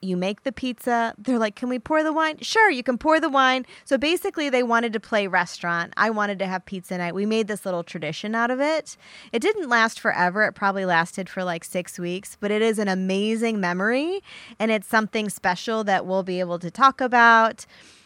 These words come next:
Um, obviously, it's a little easier to establish those things with family members, but my encouragement is you can start a new tradition anytime. It could be every Wednesday,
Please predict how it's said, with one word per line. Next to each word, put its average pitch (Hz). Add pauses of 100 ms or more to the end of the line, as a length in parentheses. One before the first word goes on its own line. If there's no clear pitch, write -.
(260)
Um, 180
obviously, 226
it's 220
a 214
little 208
easier 208
to 190
establish 190
those 190
things 190
with 175
family 220
members, 202
but -
my 202
encouragement 285
is 208 (460)
you 294
can 392
start 220
a 185
new 202
tradition 202
anytime. 185 (460)
It 208
could 214
be 196
every 233
Wednesday, 226